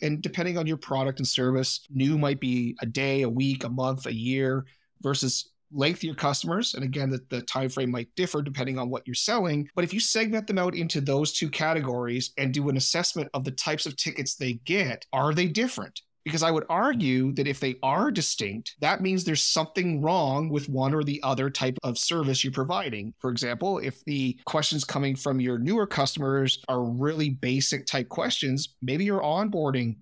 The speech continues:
isn't great. Maybe your product isn't user-friendly. Same thing with your lengthier customers. If they're having a different sets of problems, maybe you can provide better guidance to the product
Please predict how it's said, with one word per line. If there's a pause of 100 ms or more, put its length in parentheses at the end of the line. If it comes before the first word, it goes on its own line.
isn't
great.
Maybe
your
product
isn't
user-friendly.
Same
thing
with
your
lengthier
customers.
If
they're
having (100)
a
different
sets
of
problems,
maybe
you
can
provide
better
guidance
to
the
product